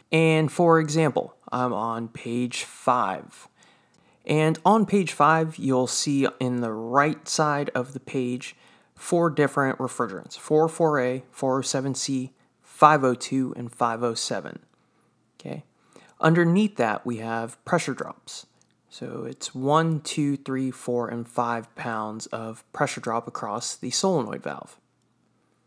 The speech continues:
So when choosing, we wanna make sure that our actual capacity is in between the one to five pounds of pressure drop. So for example, if we had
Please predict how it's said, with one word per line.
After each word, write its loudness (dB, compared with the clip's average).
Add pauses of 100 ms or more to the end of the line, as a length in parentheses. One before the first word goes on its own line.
(760)
So 2
when -2
choosing, 0 (120)
we 0
wanna 2
make 0
sure -4
that -6
our 4
actual 0
capacity -12 (420)
is -10 (760)
in 2
between -4 (140)
the -6
one 2
to -4
five -2
pounds -10
of -12
pressure 2
drop. -16 (540)
So 2
for -2
example, -2
if -4
we 0
had -10